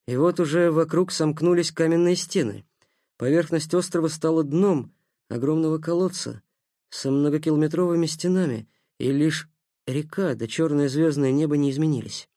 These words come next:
Теперь было видно, что река вытекает из чёрного зева одной пещеры и с гулом скрывается в другой,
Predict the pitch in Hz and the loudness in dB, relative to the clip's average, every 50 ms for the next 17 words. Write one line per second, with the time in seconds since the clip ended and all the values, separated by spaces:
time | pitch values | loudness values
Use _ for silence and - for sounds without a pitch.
0 | _ _ _ _ _ _ _ _ _ _ _ _ _ _ _ _ _ _ _ _ | _ _ _ _ _ _ _ _ _ _ _ _ _ _ _ _ _ _ _ _
1 | _ _ _ _ - - - - 123 151 139 131 147 147 165 165 165 - 120 110 | _ _ _ _ -20 -16 -14 -8 -6 -4 -2 -2 0 0 0 0 -2 -2 -4 -8
2 | 110 - _ _ _ _ _ _ _ _ _ - - - - 143 135 135 - 170 | -10 -12 _ _ _ _ _ _ _ _ _ -16 -12 -4 -2 0 0 0 0 0
3 | 175 170 165 - 147 151 147 139 127 123 - - _ _ _ _ _ _ _ _ | 0 0 -2 -6 -6 -4 -2 -2 -2 -4 -6 -10 _ _ _ _ _ _ _ _
4 | - 127 123 - - - 180 180 165 170 165 156 165 160 139 151 185 190 175 151 | -10 -8 -8 -6 -2 0 0 2 2 2 2 2 0 0 0 0 0 2 2 2
5 | 143 143 135 156 160 160 160 170 165 - - 185 185 190 190 185 - _ _ _ | 2 2 2 2 2 2 0 -4 -8 -4 -2 -2 0 -2 -2 -4 -8 _ _ _
6 | _ _ _ _ _ - 131 143 143 131 135 127 139 165 185 185 185 180 185 - | _ _ _ _ _ -2 0 0 0 0 -2 0 2 4 4 4 4 2 0 -4
7 | - - 147 143 143 147 151 160 160 160 160 160 160 - 151 139 131 151 175 180 | -6 -2 0 2 2 2 2 2 2 2 0 -2 -4 -6 -4 -4 -2 -2 -2 0
8 | 156 175 151 127 120 117 | 2 2 2 2 0 -4